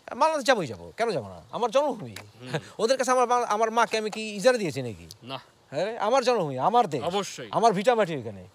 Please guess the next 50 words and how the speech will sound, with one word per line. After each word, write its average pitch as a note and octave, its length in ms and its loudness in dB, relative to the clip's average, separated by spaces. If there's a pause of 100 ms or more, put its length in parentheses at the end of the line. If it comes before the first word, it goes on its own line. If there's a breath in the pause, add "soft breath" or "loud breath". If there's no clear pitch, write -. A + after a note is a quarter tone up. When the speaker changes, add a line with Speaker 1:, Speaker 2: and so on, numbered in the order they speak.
Speaker 1:
আমার A#2+ 120 -16
বাবার F3+ 220 6
Speaker 2:
বাংলাদেশটা A#3+ 340 10
তো B3 80 10
Speaker 1:
কবর A#3 100 8
Speaker 2:
শুধু G3+ 120 2
Speaker 1:
ওখানে। F#3+ 240 0
Speaker 2:
দুই E3+ 260 -8
Speaker 1:
আমার G#3+ 200 8
দাদার B3 140 12
Speaker 2:
পরিবারের C4 240 10
Speaker 1:
কবর G#3+ 180 8
ওখানে। C#3+ 220 -2
Speaker 2:
বাপ G3 200 6 (100)
দাদার G3 240 2
সম্পত্তি F3+ 440 -6
Speaker 1:
হ্যাঁ, D#3+ 100 2
Speaker 2:
না। C#3+ 60 0
Speaker 1:
শাহজালাল B3+ 400 10
রহমতুল্লাহের C4+ 520 6
দেশ A#3 160 6
বাংলাদেশ। E3+ 400 0
Speaker 2:
হ্যাঁ। - 720 -10
Speaker 1:
শাহজালাল G#3 280 6
রহমতুল্লাহ B3+ 260 0
যদিও A#3 240 4
আরেক C4 200 6
দেশ C4 140 -2
থেকে C#4+ 180 -2
এসেছিলেন, A3 260 -2
উনি G#3 120 0
বাংলাদেশে B3+ 420 4
মাটি C#4 140 4
শুয়ে G3 240 4
Speaker 2:
মুজাররেদ F#3+ 300 4
Speaker 1:
আছেন। - 180 -14
Speaker 2:
ইয়েমেনি। D3+ 500 -4
Speaker 1:
হ্যাঁ, A3 500 2 (180)
ওনার A#3+ 180 4
বাংলাদেশে, B3 640 2 (500)
তাই A#3+ 120 2
না? G#3 300 0 (240 soft breath)
সুতরাং, B3 240 2 (160)
ও, G#3+ 180 0
বাংলাদেশ, A#3 800 0
বাংলাদেশ A3+ 440 -4
কারো A#3+ 180 2
বাপের G#3 400 2
দেশ F#3 200 -6
না। A2 120 -12